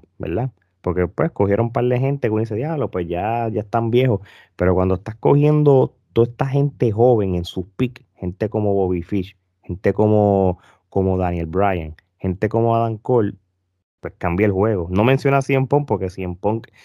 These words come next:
yo sigo diciendo que sus mejores momen-, mejores tiempos de la lucha libre ya pasaron. Eso no significa que él va a dar todavía buenas luchas, pero no es C M Punk dos mil doce.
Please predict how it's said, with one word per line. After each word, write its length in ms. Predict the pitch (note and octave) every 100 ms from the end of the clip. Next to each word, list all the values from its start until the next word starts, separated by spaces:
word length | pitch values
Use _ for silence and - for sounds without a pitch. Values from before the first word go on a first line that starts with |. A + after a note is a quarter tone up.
| _ -
yo 360 | F#2+ G#2 A#2
sigo 340 | A#2 B2 A#2+ A#2+
diciendo 520 | A#2 A2+ B2+ B2 G#2+
que 180 | G#2 F2+
sus 160 | -
mejores 420 | F#2 F2+ F2+ G#2+ A2
momen-, 360 | A2 A2 A2+
mejores 600 | - G#2 G2+ G2 G#2+ A#2+
tiempos 360 | - A#2+ A#2 A#2+
de 40 |
la 60 | A2+
lucha 260 | A2+ A2 A#2
libre 380 | B2 A2 G2 - _ _ -
ya 200 | F2 F2
pasaron. 480 | F#2+ F2+ D2+ - - _ _ _ _ _ _ _ - -
Eso 200 | G2 A#2
no 100 | B2+
significa 500 | C3 B2+ A#2 B2+ A#2+
que 100 | G#2+
él 120 | G#2
va 80 | A2+
a 40 |
dar 120 | A#2
todavía 420 | A#2 A2+ A2+ A2+ A#2
buenas 320 | A#2 A#2 A#2
luchas, 420 | C3+ C#3+ - F#2+ G2 _ _ _ _
pero 300 | - G2+ F#2+
no 260 | F#2 G2 G#2
es 160 | A2 -
C 200 | - G#2+
M 140 | G2 G2
Punk 220 | G#2 G2
dos 140 | F#2
mil 240 | F#2 F#2 D#2+
doce. 300 | D#2 D2